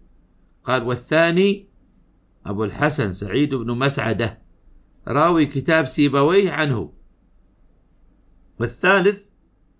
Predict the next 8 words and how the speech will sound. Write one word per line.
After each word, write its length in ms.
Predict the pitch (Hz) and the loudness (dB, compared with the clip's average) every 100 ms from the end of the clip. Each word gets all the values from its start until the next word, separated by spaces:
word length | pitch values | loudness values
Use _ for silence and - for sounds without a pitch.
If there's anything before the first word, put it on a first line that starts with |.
| _ _ _ _ _ _ - | _ _ _ _ _ _ -12
أبو 180 | 117 113 | -6 -4
الحسن 560 | 101 143 143 185 190 196 _ _ _ - | -2 -2 0 0 0 -6 _ _ _ -10
علي 380 | 98 123 147 123 | -2 2 2 2
بن 200 | 117 131 | 0 -4
سليمان، 680 | - 135 127 127 135 95 - _ _ _ _ _ _ _ | -2 0 2 2 2 0 -12 _ _ _ _ _ _ _
تلميذ 560 | - 120 127 180 175 175 202 220 | -4 -2 2 4 4 4 2 -2
أبوي 460 | - 135 139 151 180 | -2 0 2 4 4
العباس. 840 | 160 131 107 127 107 - - - | 4 0 0 0 0 -2 -10 -14